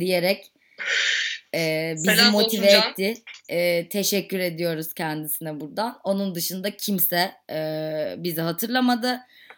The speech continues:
Speaker 1: Babam, e, dinledi. Dedim ki, "Beğendin mi?"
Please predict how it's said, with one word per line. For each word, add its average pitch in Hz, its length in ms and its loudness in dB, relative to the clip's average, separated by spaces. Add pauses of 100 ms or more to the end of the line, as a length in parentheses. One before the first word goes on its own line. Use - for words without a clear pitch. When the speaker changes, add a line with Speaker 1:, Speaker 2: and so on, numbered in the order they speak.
(100)
Speaker 1:
Babam, 214 680 8
e, 208 580 2 (220)
dinledi. 196 560 4 (920)
Dedim 214 360 4
ki, 233 160 2
"Beğendin 220 580 6
mi?" 254 180 0